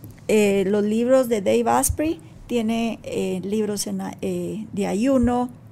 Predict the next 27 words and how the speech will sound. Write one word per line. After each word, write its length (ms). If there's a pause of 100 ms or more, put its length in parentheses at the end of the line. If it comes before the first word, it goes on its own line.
(640)
tiene 340
otro 240
libro 260
donde 180
entrevista 720 (420)
como 180
a 60
cincuenta 640
celebridades, 1080
eh, 300 (160)
altamente 600
exitosas 720
y 40
saca 440
l-, 220 (140)
las 240
creencias 440
de 100
ellos 260
y 60
qué 180
tienen 340
todos 280
ellos 260
en 120
común, 380
interesantísimo. 960